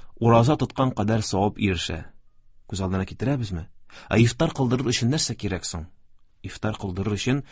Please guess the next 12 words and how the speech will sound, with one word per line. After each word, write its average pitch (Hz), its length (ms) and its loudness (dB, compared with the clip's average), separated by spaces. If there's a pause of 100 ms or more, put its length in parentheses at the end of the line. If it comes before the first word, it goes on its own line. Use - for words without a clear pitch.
(200)
үзебез 98 560 -2 (160)
көндәлек 123 480 -2
пешергән 135 400 0
ризыкны, 120 460 -4 (840)
мәсәлән, 104 400 -2
аш - 200 2
пешерәбез 143 460 -2
икән, 117 220 0
без 110 120 -6
бит 117 160 -2
аны 123 160 0
барбер 147 380 2